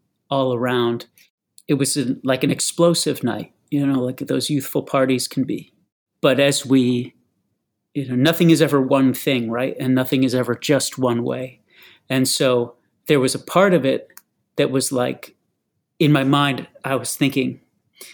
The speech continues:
certainly when I wrote the song, and I think probably when I lived the experience, that isn't literally what I'm saying here, but the spirit of it was that, uh,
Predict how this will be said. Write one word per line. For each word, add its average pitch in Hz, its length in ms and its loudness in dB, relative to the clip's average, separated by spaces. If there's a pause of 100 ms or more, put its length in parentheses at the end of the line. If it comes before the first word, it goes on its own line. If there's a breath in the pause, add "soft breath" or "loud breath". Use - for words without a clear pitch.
(240 loud breath)
certainly 156 400 2
when 127 200 2
I 123 60 0
wrote 120 560 -2
the 135 140 -6
song, 120 760 -2
and 123 140 -4
I 120 40 -8
think - 420 -4
probably 135 440 -2
when 120 140 -2
I 117 60 -4
lived 127 440 -6
the 135 140 -2
experience, 127 720 -2
that - 260 -6 (380 loud breath)
isn't 156 340 2
literally 139 1000 2 (120)
what 127 240 0
I'm 120 120 -2
saying 123 360 -6
here, 123 240 -12 (240)
but 123 260 -4 (180)
the 127 120 -6
spirit 143 340 2
of 113 100 -2
it - 140 -8 (460)
was 131 260 2
that, 127 400 0
uh, 127 320 -4